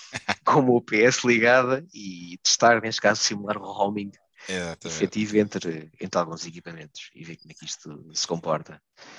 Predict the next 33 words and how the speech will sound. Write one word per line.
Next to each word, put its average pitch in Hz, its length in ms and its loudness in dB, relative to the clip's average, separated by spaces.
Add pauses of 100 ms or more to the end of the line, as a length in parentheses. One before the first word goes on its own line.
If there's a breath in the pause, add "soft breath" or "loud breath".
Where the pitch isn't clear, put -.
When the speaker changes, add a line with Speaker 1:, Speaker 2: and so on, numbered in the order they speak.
(380 loud breath)
Speaker 2:
Que - 140 -6
Speaker 1:
Sim. 85 80 -8
Speaker 2:
isto - 160 -8
vai 80 100 -4
ser 85 140 -2
feito 73 240 -10
no 85 60 -6
Speaker 1:
É. - 20 -12
Speaker 2:
próximo 73 400 -8
fim - 80 -16
de - 80 -10
semana. - 300 -12 (420 loud breath)
Speaker 1:
Mas, 92 460 -8
mas 90 200 -6 (140)
vais 101 160 0
simular, 101 420 0
és, 98 340 -2 (120)
vais, 98 440 -2
és 98 260 0
uma 104 120 -4
estação 117 380 4
móvel 127 480 2
que - 140 -4
anda 107 180 -2
com, 101 480 -8 (540)
com 101 80 -12
Speaker 2:
Yeah, 98 180 2
Speaker 1:
um - 60 4
switch 107 380 0
e 101 40 -2
anda, 95 140 0
Speaker 2:
yeah. 92 520 -8
Speaker 1:
pronto, 90 200 -14